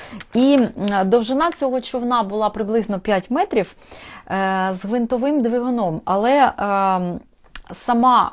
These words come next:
е, дія запускалася в цьому човні завдяки педалям. Тобто це був такий, ну, умовно скажемо, підводний, е, підводний велосипед.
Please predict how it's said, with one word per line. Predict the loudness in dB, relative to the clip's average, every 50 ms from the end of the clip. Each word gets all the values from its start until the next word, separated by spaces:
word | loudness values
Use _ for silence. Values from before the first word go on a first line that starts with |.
| -4
е, | -6 -4 -4 -2 -2 -2 -2 -2
дія | -4 -2 0 2 4 4 4 6 4 4
запускалася | 4 2 -4 -6 -10 -14 -10 -2 2 2 2 2 0 -2 -6 -10
в | -12 -10
цьому | -6 -6 -6 -4 -6 -8
човні | -8 -10 -10 -6 -4 -4 -2 -2 -4 -6 -8 _ -20 -20 -20 -20 -20 -12 -8
завдяки | -4 -2 -2 -2 -2 -4 -4 -4 -6 -4 -2 -2 -2 -2 -4 -10 -16 -20 -20 -20 _ _ -2
педалям. | -2 0 2 2 2 4 4 2 0 0 -2 -4 -6 -10 -12 _ _ _
Тобто | -4 -2 -2 -2 -6 -12 -4 -4 -4
це | -4 -4 -2 2 2 4
був | 4 2 2 0 -2 -2 -4
такий, | -6 -6 -6 -4 -2 -2 0 0 0 0
ну, | 0 0 -2
умовно | -2 -2 0 0 2 2 2 2 2 0 -2
скажемо, | -4 -4 0 2 2 2 2 0 -2 -2 -2
підводний, | -2 -2 -2 0 0 0 0 0 0 2 2 2 2 2 0 0 -2 -2
е, | -2 0 0 -2 -2
підводний | -4 -6 -4 0 0 0 2 2 0
велосипед. | 0 0 0 -2 -2 -4 -8 -12 -8 -6 -8 -8